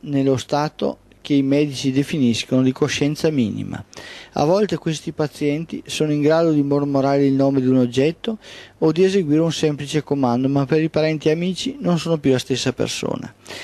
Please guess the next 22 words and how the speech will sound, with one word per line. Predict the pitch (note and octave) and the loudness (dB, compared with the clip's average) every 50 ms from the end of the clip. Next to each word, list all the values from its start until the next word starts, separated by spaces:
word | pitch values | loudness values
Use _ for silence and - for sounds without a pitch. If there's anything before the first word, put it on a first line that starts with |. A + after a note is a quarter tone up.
| - - - - | -16 -16 -8 -2
E | - C3+ | 0 2
dato | C3+ D#3+ E3+ F3+ - F#3+ E3 | 2 2 2 2 0 -2 -2
che | - - | 0 0
hanno | D#3+ D3+ D#3 D3+ D3 | 0 0 2 0 0
anche | D3+ D#3+ E3 D#3+ - - D3 | 2 0 0 -2 -4 -4 -2
gravi | C#3 D3 D3 D3+ D#3 D3+ | 0 0 2 2 2 0
problemi | C#3 D3 C#3 C#3 C#3+ C#3+ C#3+ C#3+ | 0 0 0 2 2 2 2 0
di | C3+ C3+ C#3 | 0 0 0
linguaggio, | D3+ E3+ F#3 F3+ E3+ C#3+ A#2 G#2+ A2 A#2+ - - F3+ G3+ - - - - - | 0 0 0 2 2 2 2 0 -2 -2 0 -2 -2 -2 -4 -10 -20 -20 -20
si | - - - - F3+ | -14 -8 -4 -2 2
dà | F3 F3 C#3+ | 2 2 2
per | - - C#3+ | 2 -2 -2
scontato | C3+ - - F#3+ F#3+ E3+ - A#2+ A#2 A#2+ - D3 | -4 -2 -4 -6 -6 -4 -2 -4 -2 -2 -4 -6
che | C#3+ - D3+ | -4 -4 -2
non | D3+ C#3+ | -2 -2
siano | C3+ - - D3+ | -2 -2 -2 -2
in | D3+ D3+ | -2 0
grado | C#3 C3 B2+ B2 | 0 2 2 2
di | B2+ B2+ | 2 2
eseguire | C3+ C#3 D3 E3 D#3 C3+ B2 A#2 A#2+ - | 0 2 0 0 2 2 2 2 2 0
una | - - C3+ C3 | 0 0 0 0
conversazione. | B2 - C#3 C3+ B2 B2+ A#2+ - - A#2 A2+ - - - - E2+ - - D2 - | 0 0 0 0 2 0 0 0 -2 -4 -4 -4 -2 -2 -2 -2 -2 -6 -8 -12